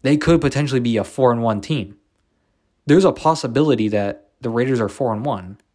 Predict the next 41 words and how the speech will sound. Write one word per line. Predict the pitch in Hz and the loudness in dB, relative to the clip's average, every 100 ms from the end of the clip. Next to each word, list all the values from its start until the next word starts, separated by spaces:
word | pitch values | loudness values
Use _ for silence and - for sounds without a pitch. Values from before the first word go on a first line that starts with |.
| - | -6
if, | 107 - - _ | -6 -6 -20 _
you | 123 | -8
know, | 107 95 92 _ | -6 -6 -10 _
a | 117 | -14
couple | - 127 - 107 101 - _ _ _ | -4 -2 0 -2 -2 -10 _ _ _
plays | - 123 123 104 98 | -2 0 2 -2 -6
swing | - - 117 110 | -6 -6 -4 -2
their | 98 | -2
way. | 101 - - _ _ _ _ - | -2 -4 -6 _ _ _ _ -4
If | 139 - _ _ _ _ _ _ _ | -4 -4 _ _ _ _ _ _ _
five | - - 123 139 | -6 -2 0 0
or | |
six | 135 143 | -2 -6
plays | - 135 127 120 | -2 0 2 0
swung | - 127 127 | -2 -2 0
the | 123 | 0
Raiders' | 117 127 147 | 2 2 2
way, | 160 190 202 _ _ _ _ _ | 2 0 -2 _ _ _ _ _
they | 165 135 135 | -4 -2 0
could | 143 | 0
be | 135 | 0
a | 127 | 0
four | 143 | 2
and | 127 | 0
one | 120 113 | 0 -4
team. | 101 92 _ _ _ _ _ | -8 -12 _ _ _ _ _
So | - 156 143 131 - _ _ _ _ _ _ _ _ _ _ | 0 4 4 2 -6 _ _ _ _ _ _ _ _ _ _
I | 139 | -4
think | 139 160 | -2 -2
these | 143 139 | 0 0
are | 127 | 0
two | - - 143 | -2 2 2
really | 135 123 127 127 | 2 2 4 4
good | 135 120 | 0 -2
teams | - 120 127 123 - _ _ | -4 -4 -4 -8 -14 _ _
who | 120 | -6
battled | 117 110 110 117 117 | -2 2 2 2 0
it | 113 | 0
out | 110 | 0
last | 113 110 - | 0 -2 -2
night. | 131 127 135 | -6 -6 -8